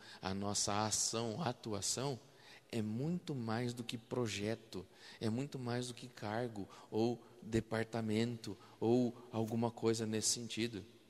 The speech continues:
A nossa atuação, o nosso envolvimento, a nossa atividade,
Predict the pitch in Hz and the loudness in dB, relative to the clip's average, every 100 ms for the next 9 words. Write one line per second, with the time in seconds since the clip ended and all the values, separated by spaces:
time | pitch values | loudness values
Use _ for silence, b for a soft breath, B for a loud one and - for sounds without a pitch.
0 | - b b b b 110 110 110 - 117 | -20 b b b b -4 0 2 0 -4
1 | - 131 120 - - 117 120 156 208 - | -2 -2 0 0 4 4 6 4 -2 -8
2 | - B B B - - 127 120 117 - | -20 B B B -20 -6 0 2 2 2
3 | 127 120 127 120 117 113 113 117 156 151 | 0 2 2 2 4 6 6 2 -4 -4
4 | 131 123 117 123 113 175 - - 180 160 | -2 0 0 0 0 -2 -2 -2 0 0
5 | 151 127 110 110 117 156 | 0 2 2 2 0 -4